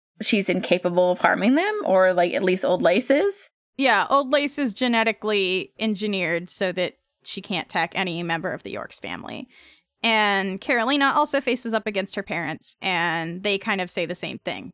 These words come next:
Speaker 2: that, like, their powers don't hurt each other, 'cause that would be ridiculous to have an alien race that, whose powers can hurt each other.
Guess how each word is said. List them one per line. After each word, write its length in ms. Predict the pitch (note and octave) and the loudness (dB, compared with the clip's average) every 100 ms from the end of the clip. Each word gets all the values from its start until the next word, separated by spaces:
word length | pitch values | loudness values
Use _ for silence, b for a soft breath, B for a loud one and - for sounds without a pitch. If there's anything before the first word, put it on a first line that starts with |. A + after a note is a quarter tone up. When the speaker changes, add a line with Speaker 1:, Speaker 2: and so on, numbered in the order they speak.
| - | -6
Speaker 2:
that, 180 | D#3 - | -6 -4
like, 160 | F#3 D3+ F3 | -6 -6 -2
their 200 | G3 G3 | -2 0
powers 400 | A3 F#3 F#3 F3+ | 0 0 0 -4
don't 220 | F#3 E3 | -4 -4
hurt 140 | G3 | -6
each 160 | F#3 - | -6 -6
other, 240 | E3+ F3+ | -2 -2
'cause 160 | G3 G#3+ | -2 -2
that 140 | G#3+ - | 0 0
would 140 | A3+ | -4
be 140 | B3 C4 | -4 -2
ridiculous 800 | D#4+ C4 F4 - D#4 A#3 F#3 - | -2 -2 -2 2 4 4 0 -2
to 140 | B3+ | -2
have 320 | A#3+ A#3 A#3+ A3+ | 2 2 2 -2
an 140 | B3 | -2
alien 380 | A#3 A3+ A#3+ A#3 | 0 0 0 0
race 280 | A#3+ G3 - | 0 0 -2
that, 180 | G3 F#3+ | -6 -4
whose 180 | A3 - | -6 0
powers 320 | G#3 G3 - | 2 2 0
can 140 | A3 | -4
hurt 180 | A3 C4 | -2 -2
each 160 | G#3 G3+ | -2 -2
other. 220 | E3 | -2